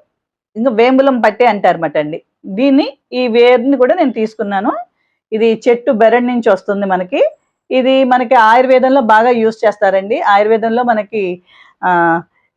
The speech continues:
హెయిర్ కేర్ కి వాడుతుంటారు, స్కిన్ కేర్ కి వాడతారు, ఫుడ్ లో కూడా యూజ్ చేస్తూ ఉంటారు. మనకి ఈ ఐటమ్ ఎక్కడ దొరుకుతుందని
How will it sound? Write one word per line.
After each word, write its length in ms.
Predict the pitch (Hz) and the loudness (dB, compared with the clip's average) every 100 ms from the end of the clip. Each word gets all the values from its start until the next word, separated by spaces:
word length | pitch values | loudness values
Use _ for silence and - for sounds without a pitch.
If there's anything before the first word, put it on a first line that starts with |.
| - | 2
హెయిర్ 240 | 262 269 | 4 4
కేర్ 240 | 269 240 226 | 2 0 2
కి 80 | |
వాడుతుంటారు, 640 | 226 202 202 202 196 190 196 | 2 2 2 -2 2 0 0
స్కిన్ 380 | - 240 254 | -4 -2 0
కేర్ 180 | 247 254 | 2 2
కి 80 | 233 | 2
వాడతారు, 540 | 226 196 202 190 190 190 | 2 2 0 0 0 -2
ఫుడ్ 200 | 240 214 | -4 0
లో 140 | 262 254 | 0 2
కూడా 200 | 233 254 | 2 2
యూజ్ 320 | 233 220 214 | 0 0 -2
చేస్తూ 240 | 196 214 | -2 -2
ఉంటారు. 440 | 190 175 170 254 - - _ 285 | -2 0 0 0 -4 -10 _ -2
మనకి 260 | 277 247 | 0 2
ఈ 40 | 277 | 2
ఐటమ్ 340 | 247 254 277 | 2 2 0
ఎక్కడ 240 | 254 262 254 | 0 0 2
దొరుకుతుందని 500 | 254 254 254 254 | 2 2 0 -4